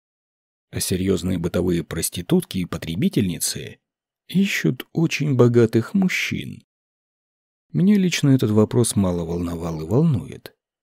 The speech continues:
поскольку я нищий инвалид, и брать у меня,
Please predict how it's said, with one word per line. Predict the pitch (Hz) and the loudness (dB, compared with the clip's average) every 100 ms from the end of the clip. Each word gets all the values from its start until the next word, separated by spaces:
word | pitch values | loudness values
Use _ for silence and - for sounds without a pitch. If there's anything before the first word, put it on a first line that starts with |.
| _ _ - | _ _ -10
поскольку | 82 - 120 160 - - - _ _ _ | -8 -4 0 0 -2 -20 -20 _ _ _
я | 127 175 208 | -4 0 4
нищий | 202 185 - 151 139 | 4 4 0 0 4
инвалид, | 120 135 95 80 - - _ _ - | 6 4 2 -4 -14 -20 _ _ -8
и | 104 | -6
брать | 87 131 160 | 0 2 4
у | 104 | 2
меня, | 85 76 65 | 0 -6 -8